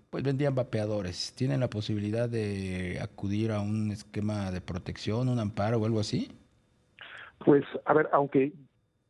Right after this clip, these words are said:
Speaker 2: te confieso, yo no soy un, yo no soy litigante, lo que sí tengo claro es que habrá que esperar a la legislación secundaria, eh, que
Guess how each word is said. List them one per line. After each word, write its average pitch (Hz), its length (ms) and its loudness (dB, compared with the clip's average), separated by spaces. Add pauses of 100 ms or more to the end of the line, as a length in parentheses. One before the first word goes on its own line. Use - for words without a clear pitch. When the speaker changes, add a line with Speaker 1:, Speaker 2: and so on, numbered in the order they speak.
Speaker 2:
te 156 100 4
confieso, 156 380 2
yo 120 120 4
no 143 140 6
soy 139 220 0
un, 139 180 4
yo 120 160 4
no 139 80 4
soy 143 160 2
litigante, 151 580 4 (480)
lo 131 200 4
que 104 140 -2
sí 151 120 -4
tengo 143 480 2
claro 151 300 4
es - 40 -8
que - 80 0
habrá 120 140 4
que - 120 -6
esperar 120 380 4
a 120 80 4
la 107 140 2
legislación 107 640 -6
secundaria, 135 800 2 (560)
eh, 98 420 2
que 92 280 0